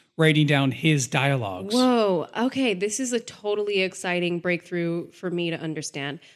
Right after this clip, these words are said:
Speaker 2: But essentially the distinction that I was about to draw was between epistemological philosophies and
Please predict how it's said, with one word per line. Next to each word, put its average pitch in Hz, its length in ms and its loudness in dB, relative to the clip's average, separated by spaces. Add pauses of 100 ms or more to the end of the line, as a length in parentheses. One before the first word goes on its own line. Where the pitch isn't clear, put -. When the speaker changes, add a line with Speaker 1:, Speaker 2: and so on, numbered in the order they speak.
(120)
Speaker 2:
But 190 200 -2
essentially 285 340 -2
the 208 80 -2
distinction 208 480 -4
that 190 100 -2
I 175 80 0
was 180 120 -2
about 170 220 -4
to 170 80 -6
draw 151 280 -4
was 156 180 -4
between 165 480 -6
epistemological 190 1200 -4
philosophies 214 840 -8
and 170 460 -6